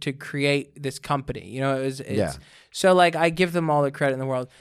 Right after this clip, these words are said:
Speaker 1: And they had this Christmas party for their employees and their families and stuff. So,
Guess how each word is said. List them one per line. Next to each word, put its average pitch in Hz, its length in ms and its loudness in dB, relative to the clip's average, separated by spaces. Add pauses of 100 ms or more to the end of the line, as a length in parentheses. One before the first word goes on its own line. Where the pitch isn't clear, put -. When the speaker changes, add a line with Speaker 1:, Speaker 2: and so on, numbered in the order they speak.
(120)
Speaker 1:
And 165 160 0
they 185 120 4
had 175 300 2
this 170 160 -4
Christmas - 360 -4
party - 360 -10
for - 160 -12
their 135 160 -2
employees 165 640 -4
and 147 120 -14
their 135 100 -12
families 151 460 -8
and 147 100 -14
stuff. 139 320 -12 (880)
So, 143 440 2